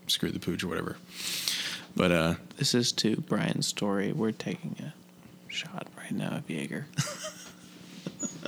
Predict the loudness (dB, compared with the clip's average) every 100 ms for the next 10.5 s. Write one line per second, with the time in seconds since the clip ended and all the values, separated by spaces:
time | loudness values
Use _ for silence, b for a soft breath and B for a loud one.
0 | -8 -10 -12 B B B B B B B
1 | B B 4 6 8 6 6 8 8 8
2 | 8 8 6 6 6 8 8 6 2 -4
3 | -6 B B B B B 2 6 8 8
4 | 6 6 6 6 6 6 6 6 6 6
5 | 6 6 4 0 -6 -12 -8 0 4 4
6 | 6 4 6 4 4 4 6 8 8 6
7 | 4 2 2 4 6 6 6 6 4 2
8 | 2 4 4 2 B B B 2 6 8
9 | 8 8 4 4 4 6 4 2 2 4
10 | 4 4 2 2